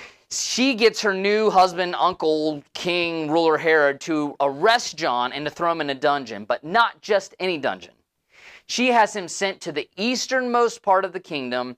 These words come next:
to a dungeon in the desert. So time goes by, and he's just left there. John is just left there. And he begins to have what we have when, when time goes by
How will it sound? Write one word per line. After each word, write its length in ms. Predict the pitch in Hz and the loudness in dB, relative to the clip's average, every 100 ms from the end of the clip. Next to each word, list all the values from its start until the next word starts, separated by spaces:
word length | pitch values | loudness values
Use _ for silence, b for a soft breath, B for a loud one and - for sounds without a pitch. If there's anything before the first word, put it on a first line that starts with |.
| _ b b b | _ b b b
to 120 | - 170 | 0 2
a 60 | |
dungeon 880 | 127 107 165 180 196 165 202 202 202 - | 2 0 2 2 -2 -6 -4 -4 -6 -8
in 220 | 151 156 | -6 -4
the 60 | |
desert. 840 | 143 117 147 135 123 - - - - _ _ _ _ _ _ _ _ _ | -6 -2 0 0 -2 -16 -20 -20 -20 _ _ _ _ _ _ _ _ _
So 120 | - | -14
time 340 | - 185 208 | 0 4 4
goes 240 | 220 220 185 | 4 2 2
by, 640 | 165 180 180 180 180 180 | 4 4 6 4 2 0
and 140 | 123 123 | -6 -10
he's 420 | - 175 170 135 | -10 -8 -8 -10
just 380 | 120 156 156 - | -2 -2 -2 -2
left 240 | 143 123 | -2 -2
there. 160 | 113 104 | -4 -6
John 360 | 92 143 147 | -4 -2 0
is 120 | 147 - | -2 -8
just 240 | 135 - | -10 -4
left 240 | 117 - | -4 -4
there. 280 | - 73 78 - | -8 -12 -12 -14
And 140 | 117 | -12
he 180 | 135 196 | -8 -6
begins 460 | 202 165 160 151 | -6 -6 -6 -6
to 80 | 151 | -6
have 280 | 135 131 127 | -2 0 0
what 200 | 123 101 | -4 -6
we 440 | 117 135 202 226 196 | -10 -6 -4 -2 0
have 340 | 135 120 117 | 0 0 -4
when, 260 | 117 113 113 | -8 -12 -10
when 160 | 113 110 | -10 -4
time 260 | 139 123 | -2 -2
goes 180 | 110 104 | -6 -6
by 400 | 110 101 95 92 | -2 -2 -4 -8